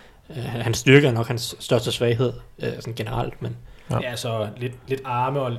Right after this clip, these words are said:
Speaker 3: nogle gange også lidt, lidt, lidt styrke, ikke? Som, som Sai siger.
Speaker 2: Mm.
Speaker 3: Lidt længde var det, jeg prøvede at sige
Speaker 2: Ja.
Speaker 3: egentlig. Øhm, ja.
Speaker 2: Godt. Lad os lige, øh,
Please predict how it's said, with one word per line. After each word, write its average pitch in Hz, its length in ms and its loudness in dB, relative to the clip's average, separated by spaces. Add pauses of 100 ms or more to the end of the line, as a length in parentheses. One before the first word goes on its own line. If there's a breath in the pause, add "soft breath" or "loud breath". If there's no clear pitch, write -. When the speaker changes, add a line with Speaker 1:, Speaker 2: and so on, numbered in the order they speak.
(140)
Speaker 3:
nogle 139 200 -4
gange 131 200 -2
også 135 160 0
lidt, - 380 -8
lidt, 131 300 -8
lidt 123 120 -6
styrke, 151 420 2
ikke? 143 280 -6
Som, 127 220 -10
som 123 160 -12
Sai 139 180 -4
siger. 143 200 -4 (120)
Speaker 2:
Mm. 107 200 2 (140)
Speaker 3:
Lidt 123 120 -8
længde 139 280 0
var 120 80 -6
det, 123 80 -8
jeg 120 60 -8
prøvede 135 160 -4
at 127 60 -6
sige 120 120 2
Speaker 2:
Ja. 107 60 6
Speaker 3:
egentlig. 131 260 -6 (160)
Øhm, 127 480 -2 (1500)
ja. 120 80 -14 (520)
Speaker 2:
Godt. 113 180 6 (380 loud breath)
Lad 139 120 12
os 139 80 6
lige, 170 340 12
øh, 127 200 10